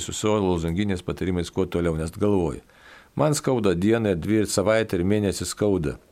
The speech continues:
Tu net nesupranti, ką tai reiškia, kai skauda. Gelia ir viskas. Ir norisi, kad kuo greičiau tas pasibaigtų.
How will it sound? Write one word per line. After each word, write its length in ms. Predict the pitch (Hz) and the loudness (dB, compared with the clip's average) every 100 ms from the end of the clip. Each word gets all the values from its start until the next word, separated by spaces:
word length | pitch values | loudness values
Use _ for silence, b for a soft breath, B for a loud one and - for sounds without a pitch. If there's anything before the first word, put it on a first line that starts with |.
| _ | _
Tu 120 | - | -6
net 140 | 120 127 | -4 -2
nesupranti, 500 | 127 - - 110 127 | -4 -4 -6 -4 -4
ką 140 | 123 113 | -4 -4
tai 100 | 117 | -2
reiškia, 300 | 110 101 - 64 | 0 -2 -4 -6
kai 120 | 65 | -8
skauda. 460 | - 65 67 53 - B B B - | -6 -6 -6 -8 -12 B B B -2
Gelia 480 | 87 113 139 143 143 | 2 4 4 2 2
ir 100 | 135 | 2
viskas. 400 | 78 - - - _ B B B B B - | 0 -4 -12 -16 _ B B B B B -2
Ir 640 | 101 107 90 85 69 69 | 2 2 2 2 0 -2
norisi, 440 | 85 117 127 117 113 | 0 2 2 0 0
kad 120 | 98 | 0
kuo 120 | 127 | 0
greičiau 320 | 117 107 95 113 | 2 2 2 0
tas 160 | 107 - | 0 0
pasibaigtų. 720 | 101 - 85 71 55 - 52 | 0 0 0 -2 -2 -6 -8